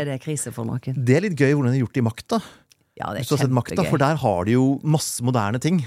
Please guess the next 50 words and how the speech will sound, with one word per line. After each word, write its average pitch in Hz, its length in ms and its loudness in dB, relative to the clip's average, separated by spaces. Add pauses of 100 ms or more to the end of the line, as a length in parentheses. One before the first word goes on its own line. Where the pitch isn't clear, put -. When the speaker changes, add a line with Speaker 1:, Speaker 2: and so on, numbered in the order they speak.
(120)
Speaker 1:
Ja. 151 160 0 (680)
Speaker 2:
eh, 127 260 2
som, 127 360 0
eh, 117 680 2
som 131 160 -4
ikke 123 180 2
hører 107 160 2
hjemme 107 180 -2
der 101 140 -2
i 117 40 -4
det 127 120 -6 (160)
hele 101 200 -2
tatt. 160 160 -4
Speaker 1:
Det 104 200 -4
er - 120 -4
kjempegøy, 170 840 -4
og 208 100 0
jeg 208 120 0
synes 185 280 -4
at, 170 160 -6
eh, 160 760 -2 (320)
jeg 175 160 -2
ønsker 156 340 -4
det 147 160 -2
så 117 480 -6
velkomment. 127 540 -4
Jeg 160 140 -4
synes 156 240 -6
det 127 160 -8
er 165 40 -2
så 165 500 -4
gøy, 208 340 -2 (760)
og 185 240 0
jeg 180 100 -2
synes 180 260 -4
ikke 165 140 -2
at 165 140 -4
en, 165 240 0
eh, 151 400 -4 (2250)
en 180 140 4
mister 196 380 0
ingenting 165 420 -2
med 156 100 -2
å 175 60 -2
gjøre 113 220 -4
det 123 100 -10
på 147 80 -4
den 135 160 0
måten. 147 240 -4
Altså, 175 220 -2